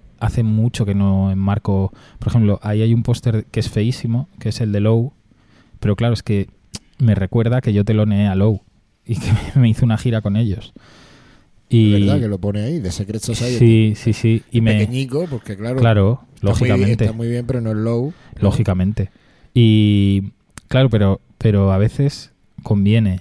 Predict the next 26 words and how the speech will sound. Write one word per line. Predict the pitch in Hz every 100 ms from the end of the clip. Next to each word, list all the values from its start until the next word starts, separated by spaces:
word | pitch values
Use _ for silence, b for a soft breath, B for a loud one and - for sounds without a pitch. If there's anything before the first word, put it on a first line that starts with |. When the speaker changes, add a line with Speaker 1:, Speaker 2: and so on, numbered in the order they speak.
| - -
Speaker 1:
mirar, | 101 98 92 - _ _
¿no? | 107 117 147 -
Que | 110
es |
como | - 107 98
repasar | 92 95 - 104
un | 101
poco | 101 104 101 95 92 b b b b b b -
la | 90
vida | 95 92 90 - _ _
y | 107
lo | 98
que | 98
has | 98
dejado | 98 117 123 123 117 117
y | 117
lo | 101 98
que, | 104 95 92 90
lo | 98
que | 92
ha | 98
cambiado. | 95 95 120 117 113 b b b b b b -
Y | 113
desde | 104 104
luego | 104 113
me, | 120 113 107 101